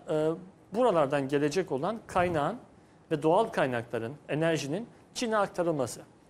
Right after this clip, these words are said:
Çünkü biliyoruz ki Çin enerji bakımından da doğal kaynaklar bakımından da çok zengin bir ülke değil.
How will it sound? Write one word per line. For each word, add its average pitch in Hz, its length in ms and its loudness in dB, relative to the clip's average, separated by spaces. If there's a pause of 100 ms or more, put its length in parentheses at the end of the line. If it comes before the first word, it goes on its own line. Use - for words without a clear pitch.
(180)
Çünkü 190 180 -10
biliyoruz 208 280 0
ki 175 100 -8
Çin 208 300 -4
enerji 175 400 0
bakımından 147 480 0
da 131 100 0
doğal 180 220 4
kaynaklar 165 480 -2
bakımından 175 560 -2
da 196 140 0 (320)
çok 202 180 0
zengin 165 320 -2
bir 170 60 0
ülke 165 200 0
değil. 120 220 -4